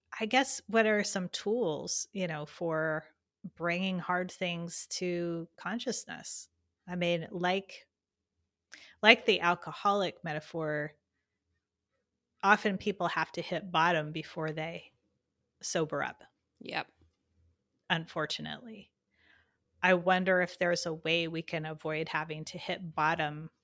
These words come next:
Speaker 1: metaphorically speaking, in our lives before we sober up to
Speaker 2: Mm-hmm.
Speaker 1: reality, right?
Speaker 2: Mm-hmm.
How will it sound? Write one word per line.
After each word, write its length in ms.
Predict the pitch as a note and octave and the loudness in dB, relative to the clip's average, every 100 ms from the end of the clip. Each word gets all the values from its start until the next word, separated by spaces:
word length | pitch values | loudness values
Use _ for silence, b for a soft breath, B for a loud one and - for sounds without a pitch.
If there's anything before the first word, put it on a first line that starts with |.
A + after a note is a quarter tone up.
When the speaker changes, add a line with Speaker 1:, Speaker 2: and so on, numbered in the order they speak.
| _ - | _ -4
Speaker 1:
metaphorically 720 | F3 D#3 - C#3+ D3+ - D#3 | -2 -2 -4 -6 -6 -8 -6
speaking, 600 | - - D3+ D#3+ D3+ D#3 | -6 -6 -6 -6 -6 -6
in 120 | E3 | -6
our 160 | D#3 D#3+ | -4 -4
lives 600 | E3 F3+ E3+ D3+ E3 - | 0 2 4 2 -2 -6
before 400 | D#3 - E3 D#3+ | -8 -8 -6 -4
we 260 | D3+ D3+ | -6 -6
sober 520 | - - D#3 D3+ C#3+ | -6 -2 -2 -2 -4
up 220 | C#3+ C#3+ - - _ _ _ | -4 -6 -10 -20 _ _ _
to 60 | F#3 | -6
Speaker 2:
Mm-hmm. 300 | D#3+ D#3 D#3+ | -4 -4 -4
Speaker 1:
reality, 640 | D#3 D3+ C#3 D3 D3 F3+ F3 _ _ _ _ _ | -2 -2 -4 -6 -8 -12 -18 _ _ _ _ _
right? 260 | E3+ D#3 G3 - _ _ | -8 -8 -8 -16 _ _
Speaker 2:
Mm-hmm. 480 | F#3 D#3 E3 E3 | -4 -2 -2 -4